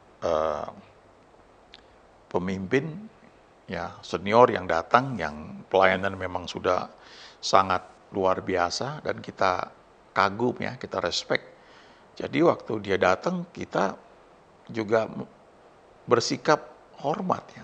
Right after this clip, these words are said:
respect. Kita nggak ngomong sembarangan, ya.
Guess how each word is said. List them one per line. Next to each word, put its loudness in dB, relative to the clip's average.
respect. -4
Kita 6
nggak 0
ngomong 2
sembarangan, 0
ya. -14